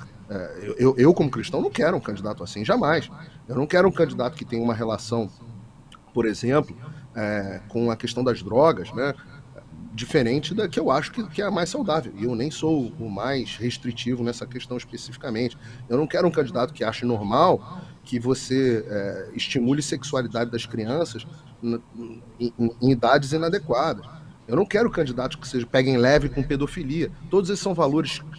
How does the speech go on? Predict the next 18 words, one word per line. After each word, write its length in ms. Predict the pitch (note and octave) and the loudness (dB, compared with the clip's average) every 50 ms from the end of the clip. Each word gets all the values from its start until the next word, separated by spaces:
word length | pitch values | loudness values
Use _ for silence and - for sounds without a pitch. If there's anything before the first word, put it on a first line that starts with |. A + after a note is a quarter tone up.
| - - | -18 -10
que 100 | - D3 | -8 -8
são 180 | C3+ - D3 C#3+ | -4 0 0 0
muito 260 | D3 E3 F#3+ - G3+ | 2 2 0 0 -2
importantes 440 | E3+ D3 D#3 C3+ - F#2+ A2+ A2 - | -4 -4 -4 -8 -6 -6 -6 -6 -6
pros 200 | - - G2+ - | -10 -14 -16 -14
cristãos 600 | - G#2+ G2 - - B2+ D#3 A3+ D4 A#3+ - - - - - - - - - - - - | -12 -12 -12 -10 -8 -6 -6 -6 -6 -6 -10 -12 -18 -20 -20 -20 -20 -20 -20 -16 -6 -6
e 100 | E3+ - | -6 -4
que 280 | - - F#3 F#3+ C#4+ E4 | -4 -6 -2 -2 -2 -2
vão 300 | D#4+ B2+ A2+ D3 D#3 E3 | -4 -2 0 2 2 2
determinar 480 | - E4+ - C4 B3+ A#3+ F3+ G3 F3 G#3+ | 2 -2 0 2 2 4 4 2 0 -2
a 60 | A3+ | -4
escolha 300 | - - - D#4 D4 D#4+ | -6 -6 -6 -6 -4 -2
do 60 | E4+ | -2
meu 120 | F#4 F#4 | -2 -4
candidato. 580 | - - F#4 F4+ D#4 E3+ A#2+ C3 C#3+ D3+ - - - - - - - - - - - - - - - - | -4 -6 -6 -6 -4 -4 -4 -6 -6 -8 -10 -14 -18 -20 -20 -20 -20 -20 -20 -20 -20 -20 -20 -20 -16 -6
Isso 460 | - A2+ B2+ - - - A3 D3+ A2 - - - | -2 -2 -2 -2 0 0 0 0 0 -2 -6 -12
é, 260 | G2 G2+ F2+ D#2 - - - | -12 -12 -12 -12 -14 -16 -12
é, 220 | - G#2 G#2+ - | -10 -8 -8 -8